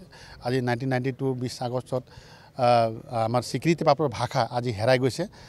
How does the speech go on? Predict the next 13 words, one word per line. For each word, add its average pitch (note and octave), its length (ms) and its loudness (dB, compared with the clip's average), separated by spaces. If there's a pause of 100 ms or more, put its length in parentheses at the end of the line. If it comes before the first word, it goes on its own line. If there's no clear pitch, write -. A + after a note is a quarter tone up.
(260)
আৰু C3 120 2
তাত C#3+ 220 4
আমাৰ C#3 260 2
যিহেতু C3+ 340 0 (360)
পঠন D#3+ 220 0
পাঠনৰ D#3 340 2
ব্যৱস্থা C#3 440 2
যিহেতু, C3 420 -2
আহ, A#2+ 540 0
অসম C#3+ 180 -4
চৰকাৰে C#3 360 2 (100)
কৰিছে C3+ 320 2
যদিও C3+ 220 0